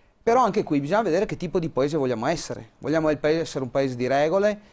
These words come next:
che consente ai cittadini di muoversi in determinati ambiti in maniera protetta, non nei, nei confronti dei pericoli esterni, non dei pericoli che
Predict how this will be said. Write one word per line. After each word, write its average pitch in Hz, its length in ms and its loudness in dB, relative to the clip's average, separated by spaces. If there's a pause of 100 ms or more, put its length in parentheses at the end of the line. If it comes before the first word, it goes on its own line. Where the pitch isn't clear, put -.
(140)
che 165 380 -2
consente 160 520 -4
ai 139 60 -2
cittadini 151 400 -4
di 139 120 0
muoversi 151 400 -2
in 131 40 -6
determinati 139 720 -2
ambiti 156 460 -2
in 117 60 -4
maniera 143 320 0
protetta, 135 600 -2
non 202 260 -2
nei, 135 240 -4 (600)
nei 160 180 -2
confronti 160 520 -4
dei 143 140 -2
pericoli 143 480 -2
esterni, 170 380 0
non 170 160 -2
dei 147 100 -2
pericoli 131 460 -6
che 135 240 -2